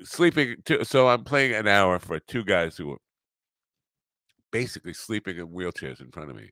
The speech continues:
and I'm just cracking jokes. The nurse's aide who was wa-, who was, uh, you know, there on call to make sure,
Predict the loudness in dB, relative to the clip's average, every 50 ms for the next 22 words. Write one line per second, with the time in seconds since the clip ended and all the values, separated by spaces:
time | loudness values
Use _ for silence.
0 | _ -10 -6 -4 -4 -2 -4 -4 -6 -6 -6 -8 -8 -8 -6 -4 -4 -2 -4 -4
1 | -8 -12 -12 -10 -10 -10 -10 _ -14 -10 -6 -4 -6 -6 -6 -8 -8 -6 -6 -6
2 | -6 -8 -8 -10 -10 -10 -10 -10 -8 -6 -6 -4 -4 -6 -8 -8 -8 -10 -10 -12
3 | -12 -12 -10 -10 -8 -10 -10 -12 _ _ -20 -20 _ _ _ _ -14 -10 -10 -8
4 | -8 -10 -8 -4 -2 0 0 0 -2 -4 -6 -8 -8 -10 -8 -8 -6 -6 -8 -8
5 | -10 -10 -10 -10 -10 -10 -10 -6 -6 -4 -4 -4 -6 -6 -8